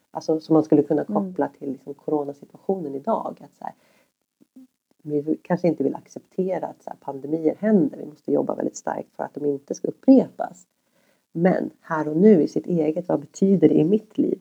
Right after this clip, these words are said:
Speaker 1: att vi faktiskt lever i en pandemi? Vilka förändringar behöver jag göra för att ändå, så här, må bra och att mitt liv fungerar?
Speaker 2: Mm.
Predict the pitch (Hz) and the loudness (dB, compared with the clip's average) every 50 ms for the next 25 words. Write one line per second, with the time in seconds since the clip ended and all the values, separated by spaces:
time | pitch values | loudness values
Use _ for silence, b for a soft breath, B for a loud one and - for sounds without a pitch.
0 | _ - - - - - 156 - - - - _ - - - 202 233 277 262 - | _ -16 -16 -8 -4 -4 -4 -4 -6 -14 -16 _ -20 -8 2 6 8 8 8 8
1 | - - - - - - _ - - - - - - - - 151 - - - - | 4 0 -4 -6 -8 -10 _ -10 -8 -8 -8 -10 -12 -12 -12 -12 -12 -12 -14 -16
2 | - - _ _ _ _ _ - 156 165 156 156 - - 139 - - 160 156 151 | -18 -20 _ _ _ _ _ 0 0 2 2 0 -4 -10 -10 -8 -4 -4 -4 -4
3 | 147 143 151 143 147 - - - - 170 175 165 143 135 143 - 147 160 190 190 | -4 -4 -6 -6 -6 -8 -12 -12 -8 -6 -4 -2 -2 -2 -4 -4 -4 -4 -2 -2
4 | 175 160 170 190 208 208 180 - - - - - - 139 135 - - 185 - - | 0 -2 -2 -2 -2 -4 -4 -6 -10 -16 -16 -16 -18 -18 -16 -16 -18 -20 -20 -20
5 | - - _ _ _ _ - 156 160 151 - - - - - 151 - - - - | -20 -20 _ _ _ _ -2 0 0 2 0 -2 -2 -2 -2 -2 -2 -2 -6 -8
6 | - - - - _ _ _ _ _ _ _ - - - - _ - 143 135 - | -10 -14 -20 -20 _ _ _ _ _ _ _ -20 -20 -20 -10 _ -6 -4 0 0
7 | 143 139 - - - 185 202 220 220 - - - - - - _ _ _ _ _ | 0 0 0 -2 -2 0 2 2 2 2 -2 -8 -18 -20 -20 _ _ _ _ _
8 | _ _ _ _ - 202 196 196 185 180 185 | _ _ _ _ -10 -8 -8 -8 -8 -12 -14